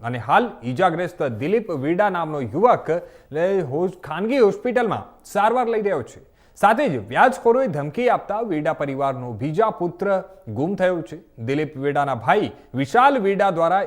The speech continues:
એક કરોડ રૂપિયા વ્યાજે લીધેલાના દસ કરોડ વ્યાજ વસૂલવા મામલે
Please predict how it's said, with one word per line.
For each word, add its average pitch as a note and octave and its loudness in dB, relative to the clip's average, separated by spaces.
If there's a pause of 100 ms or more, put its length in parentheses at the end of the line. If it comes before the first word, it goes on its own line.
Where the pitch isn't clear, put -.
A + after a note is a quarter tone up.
(120)
એક A#3 -2
કરોડ G3 0
રૂપિયા D3+ -4
વ્યાજે D3+ 0
લીધેલાના D3+ -4 (140)
દસ D3+ -4
કરોડ D#3 -4
વ્યાજ C3 -2
વસૂલવા D3+ -4
મામલે D3+ -4